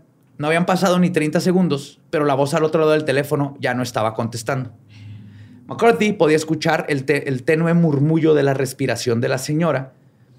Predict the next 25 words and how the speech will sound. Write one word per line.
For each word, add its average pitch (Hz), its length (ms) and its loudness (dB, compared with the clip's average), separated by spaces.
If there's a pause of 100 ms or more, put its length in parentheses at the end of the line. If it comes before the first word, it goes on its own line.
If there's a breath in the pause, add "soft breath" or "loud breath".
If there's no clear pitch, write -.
(140)
y 175 120 -2
deduciendo 180 540 4
que 185 80 0
se 175 100 0
había 139 220 2
colapsado 175 540 0
y 156 40 -2
necesitaba 139 420 -2
ayuda, 135 420 -2
McCarthy 180 540 -2
pidió 151 440 0
que 160 100 0
la 156 100 0
llamada 135 320 -2
fuera 143 300 0
rastreada 147 760 -2
para 131 200 0
poder 127 240 0
mandar 131 300 -2
oficiales 143 440 -2
y 143 40 2
ambulancia 117 400 -4
a 107 40 -6
su 131 100 -8
domicilio. 180 340 -4